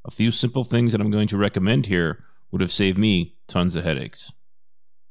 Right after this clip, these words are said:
I'm no expert on identity theft and all the various forms it can take.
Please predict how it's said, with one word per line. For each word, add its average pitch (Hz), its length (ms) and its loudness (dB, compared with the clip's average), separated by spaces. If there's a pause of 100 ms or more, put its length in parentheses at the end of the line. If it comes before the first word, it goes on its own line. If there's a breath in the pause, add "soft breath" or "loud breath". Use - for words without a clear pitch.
(200)
I'm 113 200 2
no 156 140 4
expert 98 420 0
on 80 100 2
identity 78 400 -2
theft - 500 -6 (360)
and 95 80 -2
all 110 160 2
the 117 80 0
various 101 340 0
forms 90 300 0
it 80 100 -8
can 76 100 -6
take. - 360 -6